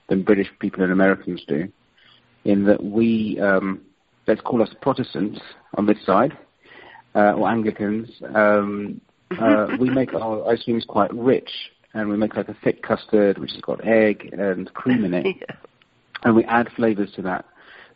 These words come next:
Speaker 1: So you end up with something that tastes of cream plus something, cream and caramel, cream and
Speaker 2: Mm.
Speaker 1: strawberries, cream and chocolate. Um, the Italians make a, have a different approach, and theirs is basically milk with some sugar in it,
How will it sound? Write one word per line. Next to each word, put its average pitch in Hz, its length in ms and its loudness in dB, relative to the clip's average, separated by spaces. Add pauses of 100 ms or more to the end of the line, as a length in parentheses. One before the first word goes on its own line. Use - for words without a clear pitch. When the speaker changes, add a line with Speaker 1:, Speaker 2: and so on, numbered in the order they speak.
Speaker 1:
So 120 60 0
you 117 80 4
end 147 180 2
up 135 80 2
with 117 160 -4
something 113 300 -6
that - 160 -8
tastes 110 280 -4
of - 200 -8
cream 113 440 0
plus 113 200 -2 (100)
something, 98 380 -8
cream 117 340 -2
and 98 160 -6
caramel, 87 360 0
cream 110 420 -2
and 98 240 0
Speaker 2:
Mm. 123 200 -4
Speaker 1:
strawberries, 90 440 0
cream 101 260 -2
and 95 100 -2
chocolate. - 380 -2 (1200)
Um, 110 680 2 (380)
the 127 160 -2
Italians 127 840 0 (160)
make 123 340 -4
a, 120 300 2 (300)
have 139 120 -4
a 151 40 2
different 165 300 0
approach, - 340 0 (140)
and 131 140 -6
theirs 170 200 0
is 135 100 -2
basically 135 640 -2
milk 120 500 -2 (140)
with 110 140 -6
some 107 100 -10
sugar 110 300 0
in 101 80 0
it, 143 160 -4